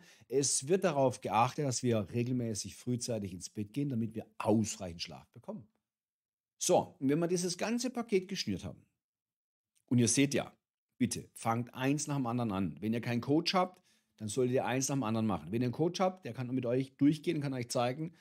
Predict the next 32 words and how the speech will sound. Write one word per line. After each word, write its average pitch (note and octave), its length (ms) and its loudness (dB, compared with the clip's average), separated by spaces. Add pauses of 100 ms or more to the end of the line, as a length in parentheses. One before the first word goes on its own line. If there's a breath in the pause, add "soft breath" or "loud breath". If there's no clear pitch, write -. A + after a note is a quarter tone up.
(280 soft breath)
wo C#3 200 6
ist D3+ 120 2
das C#3 140 0
meiste B2+ 360 2
Potenzial A#2+ 640 0
für D#3+ 140 -2
euch E3 240 4
und C3 100 -2
mit B2 140 2
dem, A2+ 360 0
mit A2+ 180 -2
dem D3+ 280 2
Faktor, D3 720 2 (340 soft breath)
wo B2+ 120 -2
für G#2+ 120 -6
euch C#3 200 -2
das A2+ 200 -8
meiste D3+ 460 -2
Potenzial D3+ 580 2
liefert, C3+ 300 2
wo C3+ 60 4
ihr C3 40 6
am B2 80 0
schnellsten F#3 540 -4
umsetzen D#3 440 -6
könnt, G2 200 -10 (280)
damit C#3 320 2
fangt A#2+ 300 -8
ihr A#2+ 40 -6
am A#2 100 -8
allerbesten G2 520 -10
an. - 180 -20